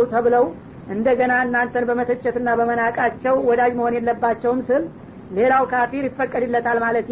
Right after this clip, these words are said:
አይደለም። ሌሎቹ ካፊሮች ሃይማኖት፣ የሃይማኖታቸው እንዱ ሰው ሰራሽ ሆነው ማለት ነው። የቀደምት ነቢያቶችን ያልተቀበሉ ወይም ኩቱቦችን ያልተከተሉ የሆኑትም በማንኛውም መልክና ጎሳ ቢመጡ ካፊሮችን ወዳጅ ዘመድ አታድርጓቸው ይላል።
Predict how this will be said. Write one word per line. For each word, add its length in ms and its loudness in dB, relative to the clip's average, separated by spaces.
አይደለም። 480 0
ሌሎቹ 400 2
ካፊሮች 580 0
ሃይማኖት፣ 480 0
የሃይማኖታቸው 960 2
እንዱ 180 0
ሰው 160 0
ሰራሽ 380 0
ሆነው 300 2
ማለት 300 0
ነው። 120 -12
የቀደምት 480 0
ነቢያቶችን 680 0
ያልተቀበሉ 580 0
ወይም 240 4
ኩቱቦችን 500 0
ያልተከተሉ 600 0
የሆኑትም 540 4
በማንኛውም 800 2
መልክና 440 0
ጎሳ 260 0
ቢመጡ 320 -2
ካፊሮችን 720 0
ወዳጅ 300 2
ዘመድ 260 0
አታድርጓቸው 840 0
ይላል። 260 -6